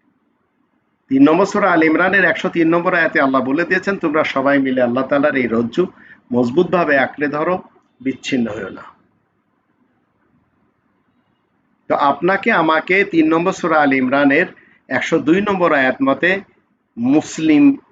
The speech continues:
মুসলিম নামে মৃত্যুবরণ করতে হবে। যদি আপনি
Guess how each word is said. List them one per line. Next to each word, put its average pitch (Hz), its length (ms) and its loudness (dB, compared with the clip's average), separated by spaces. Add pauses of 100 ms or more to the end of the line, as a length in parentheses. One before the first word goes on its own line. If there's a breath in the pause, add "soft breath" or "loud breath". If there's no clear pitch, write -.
(300)
মুসলিম 233 680 2
নামে 165 280 2
মৃত্যুবরণ 127 640 0
করতে 110 320 -8
হবে। - 260 -10 (1000)
যদি 165 320 2
আপনি 175 580 2